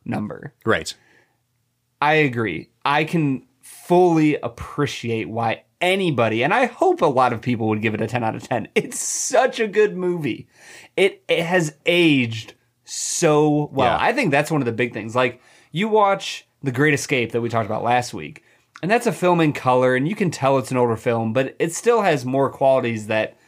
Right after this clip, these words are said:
Speaker 1: we can appreciate as a modern audience. Casablanca is an old,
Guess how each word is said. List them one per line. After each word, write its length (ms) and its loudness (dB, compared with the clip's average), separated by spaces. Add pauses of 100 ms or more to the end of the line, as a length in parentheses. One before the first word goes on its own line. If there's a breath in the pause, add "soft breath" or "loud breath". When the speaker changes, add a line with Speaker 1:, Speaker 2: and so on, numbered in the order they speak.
(260 soft breath)
Speaker 1:
we 180 2
can 140 2
appreciate 640 0
as 160 -2
a 40 -2
modern 340 2
audience. 580 -2 (540 soft breath)
Casablanca 920 0
is 160 0
an 180 2 (140)
old, 520 4